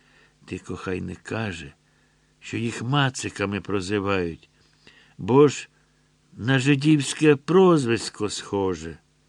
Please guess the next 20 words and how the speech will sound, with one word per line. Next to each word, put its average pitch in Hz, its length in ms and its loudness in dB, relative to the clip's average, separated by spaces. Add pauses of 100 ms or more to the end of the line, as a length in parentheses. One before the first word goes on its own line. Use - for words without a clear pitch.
(1080)
Отак - 760 -4 (840)
вони 185 340 6
заспокоювали 139 1200 6
одна 117 380 2
одну, 104 500 -2 (680)
іначе 82 480 -10
б - 100 -12
легше 107 480 -8
ставало, 82 680 -8 (840)
спокійніше 135 1120 2
на 92 120 -8
душі, 85 540 -10 (800)
поки 151 480 0
Вірка 110 460 -2
не 104 120 -4
сказала: 85 800 -6 (1600)
«Хоч 113 400 -4
би 127 240 2
він 131 300 -2
дорогою 123 800 2